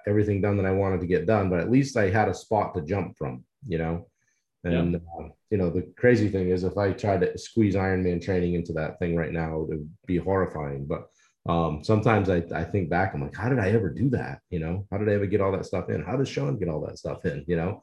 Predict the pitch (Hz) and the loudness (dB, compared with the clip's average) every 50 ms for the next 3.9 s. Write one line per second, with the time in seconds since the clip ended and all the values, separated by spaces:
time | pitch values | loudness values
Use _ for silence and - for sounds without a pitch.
0 | _ _ _ _ - - 90 90 98 113 110 85 85 85 98 98 110 120 - 90 | _ _ _ _ -2 0 2 2 2 0 0 -2 0 2 2 2 2 2 0 0
1 | - - - - - 90 82 76 73 73 76 69 69 69 76 71 71 76 76 71 | -2 -2 -4 -8 -4 -2 -2 -2 -2 -2 -4 -4 -4 -4 -6 -6 -4 -4 -4 -4
2 | 71 69 71 71 76 78 78 71 71 - 80 76 76 76 76 85 87 85 80 78 | -4 -4 -4 -4 -2 -4 -4 -4 -6 -6 -6 -6 -4 -4 -2 -2 -2 -2 -2 -4
3 | 82 82 78 90 87 - - 104 101 101 - 69 - - 82 76 73 - | -4 -2 -2 -2 -2 0 0 0 2 0 0 -2 -2 -2 -2 -2 -2 -6